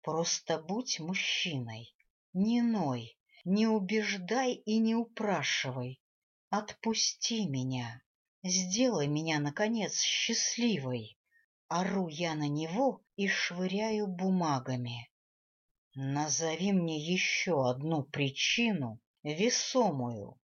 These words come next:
чтобы я перестал держаться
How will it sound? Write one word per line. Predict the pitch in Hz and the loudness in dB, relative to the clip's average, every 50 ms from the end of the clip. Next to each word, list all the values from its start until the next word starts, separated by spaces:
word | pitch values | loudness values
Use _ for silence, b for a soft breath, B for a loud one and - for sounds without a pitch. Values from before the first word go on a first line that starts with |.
| _ _ | _ _
чтобы | _ - - - - - - 151 139 135 147 | _ -4 -2 -2 -2 0 0 -2 0 2 0
я | 143 147 160 160 160 | 2 2 0 0 -2
перестал | - - 151 147 165 165 - - - - - 175 165 139 127 117 113 | -2 -4 -2 -2 0 -2 -2 -2 -4 -4 -2 0 0 2 0 0 -2
держаться | - 131 135 131 127 127 127 131 175 190 196 190 196 - - - - 113 92 90 95 | -2 -2 0 0 0 -2 -2 0 0 0 0 0 -2 -2 0 0 0 -2 -4 -8 -12